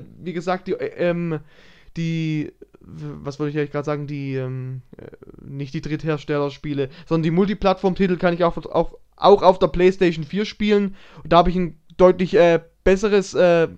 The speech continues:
eine deutlich bessere Auswahl von Exklusiv- und, äh, und, äh, Multiplattform-Titeln. Und ja, was hat man alles gesehen? Man hat natürlich gesehen, äh, Gears of War und Halo.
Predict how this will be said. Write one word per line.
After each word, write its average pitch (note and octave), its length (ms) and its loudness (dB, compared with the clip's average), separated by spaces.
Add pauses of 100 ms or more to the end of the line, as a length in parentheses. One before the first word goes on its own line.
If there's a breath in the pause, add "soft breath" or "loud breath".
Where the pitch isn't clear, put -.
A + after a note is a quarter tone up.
eine E3+ 160 -6
deutlich F3 320 -2
bessere F#3+ 300 0
Auswahl E3 420 2
von E3 340 -4 (300 soft breath)
Exklusiv- E3+ 720 -2
und, E3 300 -2
äh, D#3 260 0 (420)
und, D#3+ 240 -2
äh, D#3 140 2
Multiplattform-Titeln. E3 1400 0 (720 soft breath)
Und F3+ 260 4
ja, F#3 360 8
was F#3 160 4
hat G3 160 2
man G3 80 2
alles F3+ 300 4
gesehen? F3+ 400 2
Man F3 120 2
hat F3 160 2
natürlich F3 380 -2
gesehen, F3 340 -2
äh, E3 220 0
Gears F3+ 320 0
of D#3 180 -2
War F3+ 240 8
und E3 180 -2
Halo. F#3 600 2